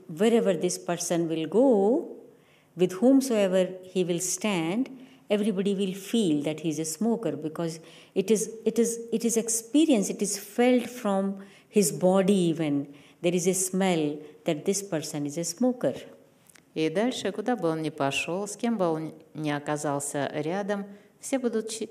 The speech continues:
Speaker 2: чувствовать, что это курильщик, потому что это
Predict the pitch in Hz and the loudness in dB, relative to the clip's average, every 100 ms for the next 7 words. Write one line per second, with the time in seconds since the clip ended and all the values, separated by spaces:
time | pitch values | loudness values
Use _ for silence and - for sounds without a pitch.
0 | - - 240 - 156 143 139 139 - 151 | -6 -4 -4 -4 -2 0 0 -4 -6 -4
1 | 151 240 233 185 156 151 175 175 151 - | -2 -2 -2 -2 -2 -4 -4 -4 -6 -8
2 | - 139 - _ _ _ - - 214 240 | -14 -16 -18 _ _ _ -10 -2 0 0
3 | - 214 214 214 196 180 | -2 -4 0 0 2 2